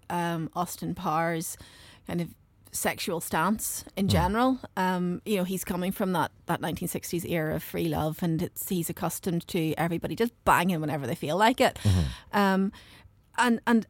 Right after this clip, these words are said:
Speaker 1: uh, you know, that is a, a parody of, well, it's also, you know, the, the, what's going on in Casino Royale, the
Speaker 2: Mm-hmm.
Speaker 1: nineteen sixty-seven Casino Royale.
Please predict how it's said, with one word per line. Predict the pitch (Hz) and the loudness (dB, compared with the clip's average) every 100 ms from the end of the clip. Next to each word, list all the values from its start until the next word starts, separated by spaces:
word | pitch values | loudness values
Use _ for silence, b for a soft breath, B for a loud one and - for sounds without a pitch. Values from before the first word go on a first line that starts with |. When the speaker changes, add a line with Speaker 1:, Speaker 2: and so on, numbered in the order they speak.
| - | -10
Speaker 1:
uh, | - - | -10 2
you | 262 | 6
know, | 240 | 6
that | 220 214 | 6 4
is | 202 190 - - | 4 2 -2 2
a, | 196 190 | 2 2
a | |
parody | - 196 175 180 196 190 202 - | -2 2 4 4 2 0 0 -2
of, | 185 170 175 180 - - - - - | 0 2 0 -2 -6 -12 -14 -14 -10
well, | 220 - | -8 -8
it's | - 180 | -6 -6
also, | 160 - | -6 -4
you | 190 | -4
know, | 135 | -2
the, | 196 214 | -4 0
the, | 214 - - | 0 0 -4
what's | 196 - | -4 -2
going | - 196 | 2 2
on | 185 175 | 4 2
in | 175 | -2
Casino | - 190 170 170 | -2 0 0 2
Royale, | 170 165 151 147 190 | 2 2 2 4 4
the | 220 - | 2 4
Speaker 2:
Mm-hmm. | 135 101 | 4 4
Speaker 1:
nineteen | 78 90 95 | 2 0 -2
sixty-seven | - - - 160 170 | -4 -6 -2 -2 -2
Casino | 185 - 175 | -4 -4 -4
Royale. | 165 165 165 180 | -2 0 0 0